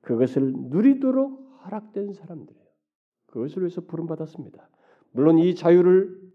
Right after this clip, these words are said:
남용하여서 죄를 더욱 짓게 된다면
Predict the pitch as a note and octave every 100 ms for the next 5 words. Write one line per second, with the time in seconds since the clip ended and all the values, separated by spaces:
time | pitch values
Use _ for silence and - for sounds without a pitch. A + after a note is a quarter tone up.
0 | _ B2+ E3+ G#3+ A3 G#3 G3 G3+ G3 G#3
1 | G#3 G3+ _ - F#3+ A#3 A3+ - - _
2 | D#3+ G#3+ G#3+ - - - F3+ F3 F#2 F2+
3 | F2 G#2+ F2+ -